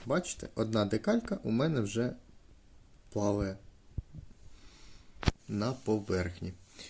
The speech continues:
Може, спробую допомогти іншій трошечки. Ось.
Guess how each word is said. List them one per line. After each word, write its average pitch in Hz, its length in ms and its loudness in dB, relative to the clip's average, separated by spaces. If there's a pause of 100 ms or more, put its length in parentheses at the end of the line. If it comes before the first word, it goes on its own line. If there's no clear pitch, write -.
(340)
Може, 101 300 -6
спробую 98 520 0
допомогти 104 640 0
іншій 147 580 4
трошечки. - 840 0 (3000)
Ось. - 440 -4